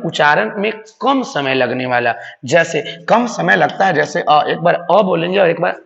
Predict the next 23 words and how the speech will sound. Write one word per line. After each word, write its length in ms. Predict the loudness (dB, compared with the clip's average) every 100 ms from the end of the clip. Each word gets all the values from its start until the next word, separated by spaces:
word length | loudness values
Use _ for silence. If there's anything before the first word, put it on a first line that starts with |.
| _
आ 280 | 4 6 6
बोलेंगे 540 | 2 -2 -4 -6 -8 -10 -12 -14
तो 60 |
अ 260 | -10 -2 -2
में 140 | -2 -6 -2
कम 140 | -2 0
समय 260 | -2 0
लगता 280 | 0 0 0
है 80 | 0
और 140 | 0 0
आ 220 | 2 2
में 140 | 0 -4
ज्यादा 380 | -4 -2 0 0
समय 260 | 0 -2 0
लगता 280 | -2 0
है, 140 | 0 0 -4 -6
इसलिए 400 | -6 -4 -2 -2 -2
ह्रस्व 400 | 0 2 2 0
स्वर 220 | -8 -6
में 120 | -4 -6
बच्चे 240 | -6 -6 -8 0
अ 100 | 2
जाएगा। 420 | 2 2 4 2